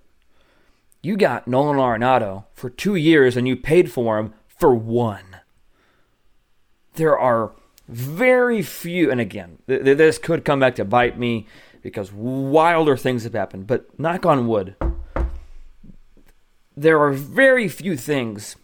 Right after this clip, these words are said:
that will happen in the future, in my opinion, that will cause us, as, as Cardinal, f-, you know, Cardinal follower or Cardinal fan, that will cause anybody to say,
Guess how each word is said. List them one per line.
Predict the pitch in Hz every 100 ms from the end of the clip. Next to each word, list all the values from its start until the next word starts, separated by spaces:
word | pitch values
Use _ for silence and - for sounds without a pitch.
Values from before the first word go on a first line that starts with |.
| -
that | 117
will | 117
happen | 107 139 131 110 101 120
in | 131
the | 117
future, | - 139 120 104
in | 107
my | 113
opinion, | 123 - 147 101 98 _ - _ -
that | 104
will | 123
cause | 123 147 156 127
us, | 127 117 120 - - _ _ -
as, | 110 98
as | 101 101 98
Cardinal, | - 143 151
f-, | 131 - - - 104 - _ _ _ -
you |
know, | 95 90
Cardinal | - 147 127
follower | - 170 160 151 147 127
or |
Cardinal | 104 139 127 104
fan, | - 165 139 123 110 _ _ _ _ _ _ _ -
that | 127
will | 120
cause | 139 160 151 127 117 _ -
anybody | 147 165 120 110 104
to |
say, | 101 127 110 98